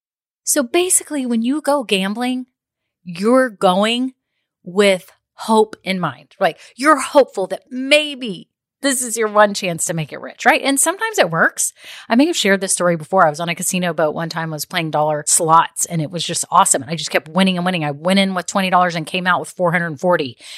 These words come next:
And we were, like, literally passing by this casino boat in Louisiana one morning. I was like, "Let's go in there." And then I walked out, like, an hour and a half later with four hundred forty dollars. It was amazing. Anyways, that never happened. So I've lost way more than that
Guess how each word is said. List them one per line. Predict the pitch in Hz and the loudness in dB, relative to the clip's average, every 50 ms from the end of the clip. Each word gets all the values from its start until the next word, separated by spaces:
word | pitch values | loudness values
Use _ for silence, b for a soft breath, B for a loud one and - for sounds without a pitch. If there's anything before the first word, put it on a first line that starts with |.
| B B | B B
And | B 175 | B -2
we | 185 196 | 0 2
were, | 196 202 | 2 4
like, | 196 196 180 - | 4 4 2 2
literally | 180 180 202 214 233 226 226 214 | 0 0 2 2 4 2 2 -2
passing | 190 - - 185 180 - - 180 185 | -2 0 0 2 2 2 0 -4 -2
by | 170 165 170 | 0 0 0
this | 170 160 165 - - | 0 0 -4 -6 -6
casino | - 165 - - 196 214 208 180 | -6 -8 -6 -2 0 2 4 4
boat | 156 170 160 160 165 - | 4 4 4 4 2 0
in | 165 175 170 | -4 -8 -10
Louisiana | 165 175 175 175 170 - 170 180 190 190 185 175 | -8 -8 -8 -8 -6 -4 0 2 2 2 2 0
one | 165 165 160 | 0 -2 -2
morning. | 160 160 156 156 160 165 175 180 - | -4 -4 -6 -6 -6 -6 -8 -8 -8
I | 190 | -8
was | 208 202 | -4 -2
like, | 208 190 - | -2 -2 0
"Let's | 175 196 220 - | 2 2 2 2
go | - - 240 240 | 4 4 4 6
in | 254 294 | 6 4
there." | 269 190 185 202 220 - | 4 4 4 4 4 2
And | 208 208 214 | -2 -6 -6
then | 208 | -4
I | 208 208 185 185 - _ - | -4 -6 -6 -8 -10 _ 2
walked | 214 226 240 - 254 | 2 2 2 2 0
out, | 247 262 233 | -2 -2 -2
like, | 185 214 214 | -2 -4 -2
an | 214 214 | -2 -2
hour | 214 226 | 0 0
and | 226 226 | -2 -2
a | |
half | 226 220 - 240 | -6 -8 -4 -2
later | 247 277 247 214 226 - _ _ _ _ _ _ _ _ _ _ - | 0 0 2 0 -2 -4 _ _ _ _ _ _ _ _ _ _ -2
with | 214 233 226 | -2 0 0
four | - - 233 233 | 2 2 2 4
hundred | 226 226 226 208 | 4 2 0 -2
forty | 226 233 226 220 | -4 -6 -4 -2
dollars. | 240 240 214 160 143 147 | 2 2 2 2 0 -2
It | 165 | -8
was | 185 170 | -6 -6
amazing. | 180 196 196 190 - 131 117 _ _ _ _ _ _ _ _ - | -4 -2 -2 -4 -4 -8 -12 _ _ _ _ _ _ _ _ 0
Anyways, | 226 247 214 175 - - - | 2 4 4 2 2 0 2
that | 220 202 196 | 2 2 4
never | 214 202 185 190 | 2 2 0 0
happened. | 196 190 165 180 151 | 0 -2 -4 -6 -6
So | 151 123 | -8 -8
I've | 123 170 170 | -8 -6 0
lost | 185 196 190 - - 196 | 2 2 2 2 -2 -8
way | 190 170 175 170 175 202 240 254 254 247 247 247 226 | -8 -12 -16 -6 0 2 4 4 4 4 2 0 0
more | 214 208 196 190 | 0 0 0 0
than | 165 170 165 | -2 -2 -4
that | 160 131 120 - | -6 -6 -8 -12